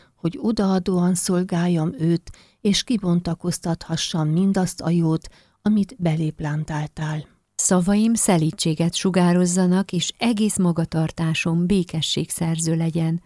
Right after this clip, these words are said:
Speaker 2: Csak áldást hozó gondolatokat hagy meg lelkemben. Fülemet zárd el minden rosszindulatú szó és bírálat elől.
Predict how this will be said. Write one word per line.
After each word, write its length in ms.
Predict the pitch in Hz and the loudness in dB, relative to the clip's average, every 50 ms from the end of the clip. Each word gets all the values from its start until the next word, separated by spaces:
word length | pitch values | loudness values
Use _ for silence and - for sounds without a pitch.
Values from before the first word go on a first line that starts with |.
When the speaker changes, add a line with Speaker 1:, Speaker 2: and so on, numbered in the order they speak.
| _ _ _ _ _ _ _ _ _ | _ _ _ _ _ _ _ _ _
Speaker 2:
Csak 240 | - - 247 - - - | -2 0 0 0 -2 -2
áldást 480 | - 214 196 180 156 151 160 170 - | 0 2 2 4 2 2 0 0 -2
hozó 240 | - 180 160 165 160 | -4 -4 -2 -2 0
gondolatokat 840 | 151 165 175 175 165 165 165 165 165 165 - 165 - - 160 170 | 0 0 0 0 2 0 0 0 -2 -2 -4 -6 -6 -4 -6 -6
hagy 240 | - 175 170 165 160 | -4 -2 -2 -2 0
meg 180 | 165 165 165 160 | 0 -2 0 0
lelkemben. 840 | 160 165 165 165 165 - 170 165 165 165 165 165 165 165 175 180 _ _ _ _ _ _ _ _ _ | 0 0 0 0 -2 -2 -2 -2 0 0 0 0 0 -2 -2 -4 _ _ _ _ _ _ _ _ _
Fülemet 460 | - 285 247 240 220 214 214 208 190 | -2 0 2 4 4 4 2 2 2
zárd 420 | - 196 214 202 190 190 180 - | 2 2 2 4 2 2 0 -2
el 220 | 175 170 160 160 170 | -2 0 0 2 2
minden 340 | 175 180 180 175 175 170 | 4 4 4 4 4 2
rosszindulatú 760 | 165 170 180 175 - - 180 175 165 165 170 165 165 - - 165 | 2 0 0 -2 0 0 0 2 2 2 0 0 -2 -2 -4 -6
szó 420 | - - - 190 190 202 220 226 | -6 -4 -2 0 0 0 0 0
és 240 | - 226 220 196 - | 0 0 0 -2 -2
bírálat 600 | 156 160 160 165 - 160 156 160 165 160 165 - | -4 -4 -2 -2 -2 -2 -2 -2 -2 -2 -4 -4
elől. 420 | - 180 175 170 165 165 160 165 | -4 -2 -2 0 0 0 0 -2